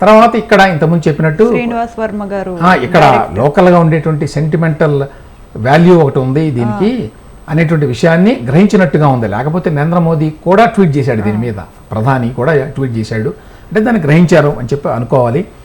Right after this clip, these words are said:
Speaker 1: So అన్-, దాన్ని ఖచ్చితంగా స్వాగతించాలి. ఇంకా ఏదో చేయలేదు, ఇంకా అది కావాలి, ఇది కావాలి అనుకోవచ్చు,
Speaker 2: మ్మ్.
Speaker 1: కానీ చేసింది చాలా పెద్దదే,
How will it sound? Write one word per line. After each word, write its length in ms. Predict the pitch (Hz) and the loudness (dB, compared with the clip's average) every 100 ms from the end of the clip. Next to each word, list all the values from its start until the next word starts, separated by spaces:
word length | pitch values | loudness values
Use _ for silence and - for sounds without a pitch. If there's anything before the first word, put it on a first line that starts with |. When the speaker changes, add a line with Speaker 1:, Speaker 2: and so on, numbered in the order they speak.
| - - - - - | -20 -20 -20 -10 -6
Speaker 1:
So 60 | |
అన్-, 520 | - 131 - - - 104 | -4 -4 -8 -14 -8 0
దాన్ని 260 | 160 247 | 2 2
ఖచ్చితంగా 380 | - - 196 208 | -2 -4 0 0
స్వాగతించాలి. 720 | - 147 151 135 123 117 98 - | 2 2 2 0 -2 -6 -6 -12
ఇంకా 220 | 123 143 180 | -8 0 4
ఏదో 400 | 180 190 175 170 | 6 4 4 2
చేయలేదు, 360 | 170 170 165 | 4 4 4
ఇంకా 240 | 170 170 175 | 2 4 2
అది 140 | 160 | 4
కావాలి, 340 | 165 165 165 | 4 4 4
ఇది 100 | 151 | 2
కావాలి 320 | 147 147 151 165 | 2 4 4 4
అనుకోవచ్చు, 580 | 165 208 160 - 147 - - | 4 4 4 2 -2 -4 -10
Speaker 2:
మ్మ్. 160 | - - - | -16 -10 -2
Speaker 1:
కానీ 180 | 190 - 151 | 0 0 0
చేసింది 320 | 170 202 233 | 2 0 0
చాలా 120 | 160 117 | -2 -2
పెద్దదే, 440 | 113 117 139 - | -2 -2 0 -2